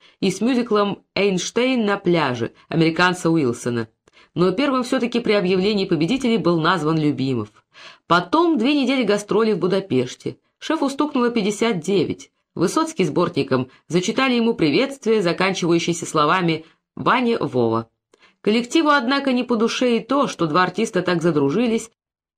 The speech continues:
и то, что к престолу они оказались приближены. Почему Любимов с ними за обедом сидит, почему меня не в той же, что и их гостинице поселили,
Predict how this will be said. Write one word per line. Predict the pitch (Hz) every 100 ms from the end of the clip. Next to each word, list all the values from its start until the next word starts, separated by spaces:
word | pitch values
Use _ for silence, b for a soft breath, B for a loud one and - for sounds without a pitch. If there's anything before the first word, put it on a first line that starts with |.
| _ _
и | 214 240
то, | 349
что | 359 330
к | 330
престолу | 311 302 247 233 220
они | 214
оказались | 208 208 190 196 190
приближены. | - 180 170 175 156 147 151 151 -
Почему | - 330 339
Любимов | 311 302 277 262
с | -
ними | 262
за | 214 220
обедом | 185 196 208 190
сидит, | - 165 175 190
почему | 190 240 254 277
меня | 247 214 233 269 254 B B B _ _ _ _ _ _ - _ -
не | 220 247
в | 240
той | - 262 240
же, | 214 220
что | -
и | 233 226
их | 185
гостинице | 202 202 214 190 190 185
поселили, | 190 196 190 180 170 165